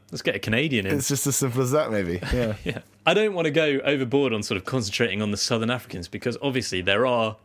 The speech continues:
Speaker 1: coaches from other parts of the world who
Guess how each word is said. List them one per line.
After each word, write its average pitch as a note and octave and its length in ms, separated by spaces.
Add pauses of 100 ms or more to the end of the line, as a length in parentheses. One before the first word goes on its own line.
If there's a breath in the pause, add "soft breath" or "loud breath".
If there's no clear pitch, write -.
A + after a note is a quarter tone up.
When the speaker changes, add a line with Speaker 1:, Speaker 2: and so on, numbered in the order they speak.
(100)
Speaker 1:
coaches G#2+ 720 (260)
from B2 240
other B2 180
parts G#2+ 300
of G2+ 60
the F#2+ 60
world F#2+ 280
who G2 360